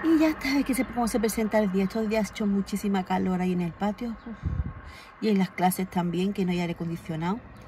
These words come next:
Así que la verdad que está mal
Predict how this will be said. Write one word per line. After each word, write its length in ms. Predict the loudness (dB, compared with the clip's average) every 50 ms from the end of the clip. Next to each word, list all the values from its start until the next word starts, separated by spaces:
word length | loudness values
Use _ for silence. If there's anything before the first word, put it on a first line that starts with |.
| -20 -20 -20 -20 -18 -18 -18 -18 -18 -18 -16 -10 -8
Así 300 | -6 -6 -2 -2 -2 0
que 520 | 2 2 2 2 2 2 0 0 -2 -4 -6 -8 -10 -10 -10 -10 -10 -8 -6 -2
la 100 | -2 0
verdad 300 | 0 0 0 0 0 0
que 80 | -2
está 360 | -2 -2 2 2 4 4 6 6
mal 360 | 6 6 6 6 6 4 2